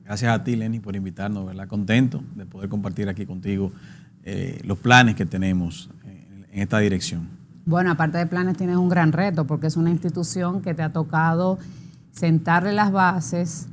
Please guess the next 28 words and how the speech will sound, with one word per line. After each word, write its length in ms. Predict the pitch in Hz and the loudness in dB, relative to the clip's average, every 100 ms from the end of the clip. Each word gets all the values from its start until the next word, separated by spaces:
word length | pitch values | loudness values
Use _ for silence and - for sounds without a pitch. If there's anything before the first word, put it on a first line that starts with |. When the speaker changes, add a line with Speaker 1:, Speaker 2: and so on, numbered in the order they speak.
| - - | -18 -6
Speaker 2:
establecer 680 | 160 156 160 143 147 - 156 | -2 0 0 2 0 0 -2
toda 200 | 165 185 | -2 -2
una 120 | 196 | 0
estructura 840 | 196 - 190 - 175 170 170 175 - | 0 -2 -6 -4 -2 0 0 -2 -4
desde 500 | 139 156 160 - 143 | 0 2 2 0 -4
cero. 460 | - 131 123 - - - - - 160 | -2 -4 -4 -8 -12 -18 -20 -8 -2
Y 60 | |
a 100 | 165 | 0
propósito 540 | 165 139 170 202 190 190 | 0 0 0 -2 -2 0
de 260 | 196 190 | 0 -2
eso, 180 | 190 208 | -2 -2
lo 120 | 190 | -2
primero 420 | 165 165 165 185 | -2 -2 0 0
que 100 | 185 | -2
quisiera 640 | 175 185 185 180 180 175 165 - - - | -2 -4 -2 2 4 2 0 -10 -18 -6
preguntarte, 680 | 175 160 160 156 160 151 147 | -2 2 2 4 4 4 0
aunque 180 | 139 147 | -4 -4
queremos 360 | 147 147 165 | -2 0 -2
saber 220 | 170 160 | 0 2
un 120 | 156 156 | 2 2
poco 260 | 165 156 | -2 -2
de 140 | 147 139 | -2 -2
ti, 300 | 165 180 175 | -2 0 0
de 100 | 156 | -2
tu 80 | |
trayectoria 600 | 139 151 143 - 147 156 | -2 -4 -4 -4 -2 0
personal, 680 | 156 135 143 139 147 156 156 | -2 -4 -4 -2 2 2 0
profesional, 680 | 151 147 160 - 151 147 143 | -2 -6 -6 -6 -2 -2 -4